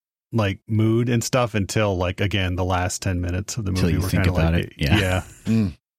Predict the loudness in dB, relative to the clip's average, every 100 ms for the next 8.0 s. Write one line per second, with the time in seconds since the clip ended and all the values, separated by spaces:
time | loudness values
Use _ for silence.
0 | _ -8 -8 _ _ _ _ -14 -2 2
1 | 2 0 -2 2 2 2 2 4 4 4
2 | 2 0 0 0 0 0 0 0 0 0
3 | 0 -2 -4 -2 0 4 6 6 6 4
4 | 0 -4 -12 -20 _ _ _ _ -2 2
5 | 4 6 4 4 2 4 2 2 2 2
6 | 4 4 4 4 4 2 0 2 2 4
7 | 4 4 4 2 2 2 0 2 0